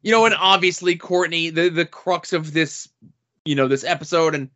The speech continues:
a good chunk of this season, I'm sure, is going to be Courtney being a little bit more forgiving of the villains, uh, letting them, you know, seek their redemption, or at least help them seek their redemption because,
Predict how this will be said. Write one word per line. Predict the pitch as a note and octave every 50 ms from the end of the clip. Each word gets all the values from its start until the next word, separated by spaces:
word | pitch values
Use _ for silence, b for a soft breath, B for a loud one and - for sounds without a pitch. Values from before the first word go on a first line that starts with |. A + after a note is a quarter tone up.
| B B B B F3+ B -
a | D3+
good | D3 E3 E3 D#3+
chunk | - E3+ D#3+ D3+ D3+
of | C#3 C#3
this | D3 C#3 -
season, | - D#3+ D#3+ D#3 D3+ D#3 C#3+
I'm | C#3+ C3+
sure, | C3+ - - D4+ D4+ B3 G#3 F#3+ F#3+ F#3 - -
is | E3+ E3+ E3+ E3 D#3+ D3+ D3+ - - _ b b b b b b b b - - D#3
going | D#3 F#3 F#3 F#3 F3+
to | E3+ D3+
be | C3 E3 E3 D#3+ D#3 D#3 D3+ D3+ C#3
Courtney | - - - D#3+ D#3+ E3 D#3+ D#3 D#3+ D#3+ D#3 D#3 D3+
being | D3+ D#3 D3+ D3+ D3
a | D3
little | D3 C#3+ C#3+
bit | C#3+ C3+ C#3+
more | C#3+ C#3
forgiving | C3+ - C#3 C3+ C#3 C#3 D3+ C#3+ D3 C#3 C3+
of | C3 A#2+
the | B2+ B2+
villains, | C3 F3 B3+ B3 A#3 A3+ A3 G#3+ G#3 G3+ G3 F#3+ E3+ - - - _ _ _ _ _ _ _ _ _ _ _ _ _ _ _
uh, | - D#3 D#3 D3+ D3+ D3 D3 D3 C#3+ D3
letting | D3+ D3+ D#3 D3+ D#3 D#3 D3+
them, | D#3 D#3 D3 C#3+ C#3+
you | C#3+ D#3
know, | D3+ D3 C#3+ C#3 C#3 C#3 C#3 C3+
seek | D3 - - - F#3+ G3 F#3 - F3
their | F3+ F#3+ F#3
redemption, | E3 E3 D#3+ D3 D3+ D#3 D#3 D#3 D3+ D3+ - E3 D3 D3
or | C#3+
at | C3
least | C#3+ C#3 C3+ -
help | - - D#3 D#3 D3 -
them | - D3+ D3 D3
seek | - - D3 C#3 D#3
their | D3+ C#3+
redemption | C3+ C#3 C3 C#3+ C#3 C3+ C3+ C3 - - C#3 C3+ C3
because, | C3 B2+ - - C#3 C3+ C3 C3 C3 C3 B2+ B2 A#2 A#2 A#2 - - -